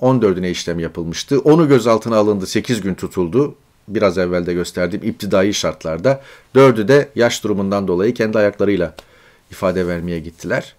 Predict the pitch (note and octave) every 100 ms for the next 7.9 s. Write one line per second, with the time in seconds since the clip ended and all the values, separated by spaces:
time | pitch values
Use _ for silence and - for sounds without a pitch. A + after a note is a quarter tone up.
0 | _ - A#2 F#2+ C#3+ A#2+ A2 G#2 - E2
1 | - E2 D#2+ F2 E3+ G3 E3+ C#3+ C3+ B2+
2 | G2+ E2+ C3 - _ _ _ _ _ _
3 | _ _ _ _ _ _ _ _ _ _
4 | _ _ _ _ _ _ _ _ _ _
5 | _ _ _ C3+ F3 D#3 D#3 D3+ - B2+
6 | B2 A#2 A2+ A#2 A#2+ A2+ G#2+ A2+ G#2+ A2
7 | G2+ G#2+ G2+ A#2 F2 D#2+ D#2+ B2+